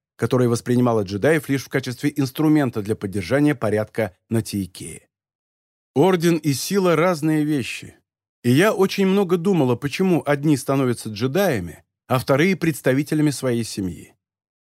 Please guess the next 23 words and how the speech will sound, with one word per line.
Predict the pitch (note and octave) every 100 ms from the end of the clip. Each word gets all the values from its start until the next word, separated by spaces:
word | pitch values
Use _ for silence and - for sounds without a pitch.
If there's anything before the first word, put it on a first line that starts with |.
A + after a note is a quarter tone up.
| _ -
Это | G3 G3+
не | G#3 G#3
вопрос | G#3+ G#3+ A3+ D#3+ -
из | B2+
разряда | B2+ A#2 C3+ F3+ D#3+
«нравится-не | C3+ C#3+ D#3 D3+ C#3 D3 C#3+
нравится». | C#3 B2 F2 E2+ - - - _ _
Тут | - C3
дело | E3+ E3
в | B2
понимании | D#3+ C#3+ D3+ F3 E3+ E3
истинной | F3 F#3+ - F3 D3+
сути | - B2+ G#2
вещей. | G2+ F#2+ - D2 - _ _ _ _ _ _ _
Знаешь, | - D#3+ A#3 -
почему | E3+ F#3 F3+
некоторые | D#3+ F3+ F#3+ F#3+ F#3
становятся | E3+ E3+ D#3+ D3 -
нигилами? | C3 B2+ F#2 E2 F2 D#2+ _ _ _ _ _ _ _ -
Потому | A2 B2+ C#3
что | C3 C3+
они | C3+ C3
чудовища?» | C#3 B2+ G3+ E3 - A#2+ G#2